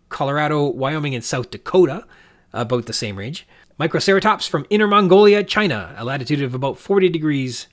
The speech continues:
forty point eight degrees north. Hypsilophodons are from Spain, France, and Romania, about forty point four to forty-six point two degrees north.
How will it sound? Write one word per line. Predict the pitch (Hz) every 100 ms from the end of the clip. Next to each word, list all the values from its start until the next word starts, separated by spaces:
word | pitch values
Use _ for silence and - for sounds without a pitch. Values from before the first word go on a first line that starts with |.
| _
forty | - 160 135
point | 135 117
eight | 123
degrees | 107 104 85 -
north. | 85 - - - - -
Hypsilophodons | 170 160 143 151 156 170 262 294
are | 127
from | 120 110
Spain, | - 190 170 147
France, | 165 160 107
and | 98
Romania, | 101 147 175 233 -
about | 110 95
forty | - - 160 156 143
point | 139 107
four | - 160 156
to | 139
forty-six | - 156 135 147 -
point | 123 -
two | 190 180
degrees | 147 143 127
north. | 151 -